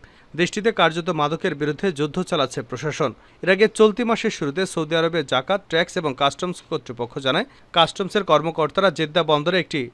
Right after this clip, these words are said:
চালানে লুকানো ছত্রিশ লাখ তেত্রিশ হাজার নয়শো সাতাশিটি ক্যাপটাগন পিল পাচারের চেষ্টা রুখে দিয়েছে।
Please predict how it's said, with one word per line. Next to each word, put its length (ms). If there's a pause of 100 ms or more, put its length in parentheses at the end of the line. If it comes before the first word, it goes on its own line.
চালানে 320
লুকানো 340 (320)
ছত্রিশ 540
লাখ 220
তেত্রিশ 420
হাজার 240 (340)
নয়শো 260
সাতাশিটি 540 (340)
ক্যাপটাগন 520 (100)
পিল 180
পাচারের 440 (300)
চেষ্টা 280
রুখে 240
দিয়েছে। 280